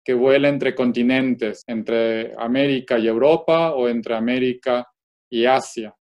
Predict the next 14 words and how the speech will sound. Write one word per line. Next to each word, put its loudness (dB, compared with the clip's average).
Hablamos 4
con 2
Victoria 4
sobre 2
lo 0
que -6
significa -2
volar, 0
sobre 0
el 0
papel 0
de 0
la 0
tecnología 0